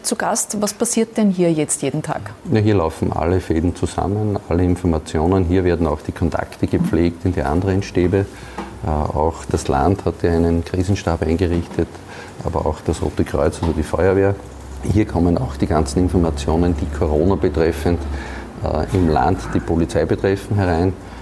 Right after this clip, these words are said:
Speaker 2: Und dann wird versucht, äh, die entsprechenden Schlüsse zu ziehen. Und es gibt laufend Videokonferenzen, das heißt, wir sind auch österreichweit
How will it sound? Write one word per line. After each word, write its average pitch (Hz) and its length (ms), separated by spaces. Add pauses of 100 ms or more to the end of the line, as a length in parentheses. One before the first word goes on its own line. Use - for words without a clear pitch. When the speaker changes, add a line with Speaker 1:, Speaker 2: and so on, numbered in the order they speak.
(140)
Speaker 2:
Und 90 140
dann 90 140
wird 92 160
versucht, - 540
äh, 90 280 (420)
die 92 60
entsprechenden 87 520
Schlüsse 95 360
zu - 160
ziehen. 82 280
Und 80 160
es 82 160
gibt - 340
laufend 82 440
Videokonferenzen, 90 840
das 85 120
heißt, 85 280
wir 82 80
sind 90 240
auch 80 280
österreichweit 90 600